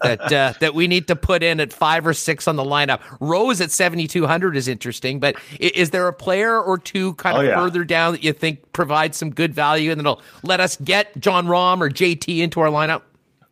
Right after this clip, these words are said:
Speaker 2: One hundred percent. I got three, Hustler. Real, I'm just gonna name 'em. Um, uh, number one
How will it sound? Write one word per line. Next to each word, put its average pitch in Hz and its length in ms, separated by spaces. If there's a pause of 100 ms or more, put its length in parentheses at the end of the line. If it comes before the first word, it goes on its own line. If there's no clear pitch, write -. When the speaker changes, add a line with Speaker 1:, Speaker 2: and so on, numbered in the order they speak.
(220)
Speaker 2:
One 151 220
hundred 180 240
percent. 156 400
I 131 40
got 135 240
three, 156 220
Hustler. 131 360
Real, 151 220
I'm 143 120
just 135 80
gonna 175 180
name 165 220
'em. 104 440
Um, 120 600 (180)
uh, 127 320
number 156 300
one 147 480